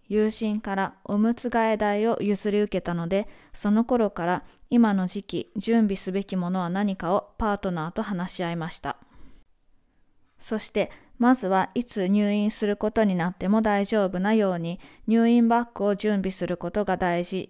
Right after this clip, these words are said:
という結論に至り、入院バッグに関する情報収集を開始し、リストを作成し、入院バッグに入れる最低限必要なものを少しずつ買い始めました。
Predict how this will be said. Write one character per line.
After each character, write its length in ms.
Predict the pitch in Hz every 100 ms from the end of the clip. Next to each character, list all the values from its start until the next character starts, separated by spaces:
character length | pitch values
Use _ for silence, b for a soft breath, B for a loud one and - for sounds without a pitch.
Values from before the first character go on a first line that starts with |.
| -
と 100 | 202
い 180 | 202 190
う 60 |
結 320 | 190 180 - 190
論 200 | 175 160
に 100 | 160
至 200 | - 160
り、 180 | 190 - B B B B
入 240 | 220 240 247
院 240 | 254 247
バ 160 | 254 262
ッ 40 |
グ 100 | -
に 140 | 202 240
関 260 | 220 196
す 160 | 202 214
る 100 | 185
情 220 | 190 190
報 240 | 196 196 196
収 240 | - 202
集 300 | - 170 160
を 100 | 202
開 260 | - 202 175
始 140 | 175
し、 260 | - 185 - b b b
リ 120 | 220
ス 120 | 233 -
ト 160 | 190
を 80 | 214
作 260 | 220 196 -
成 220 | 190 185
し、 320 | - 220 - b b b
入 220 | 214 214 214
院 200 | 220 208
バ 160 | 214
ッ 40 | 214
グ 100 | 180
に 140 | 208
入 60 | 190
れ 120 | 180
る 180 | 180 -
最 300 | - 240 220
低 240 | 247 240 220
限 260 | 180 165
必 300 | - - -
要 180 | 214 214
な 140 | 214
も 100 | 220
の 240 | 226 208 202
を 60 | 202 B B - -
少 80 |
し 180 | 220 233
ず 120 | 226
つ 140 | 240 226
買 240 | - 185
い 20 | 185
始 260 | 196 180
め 120 | 175
ま 120 | 170 170
し 120 | -
た。 160 | -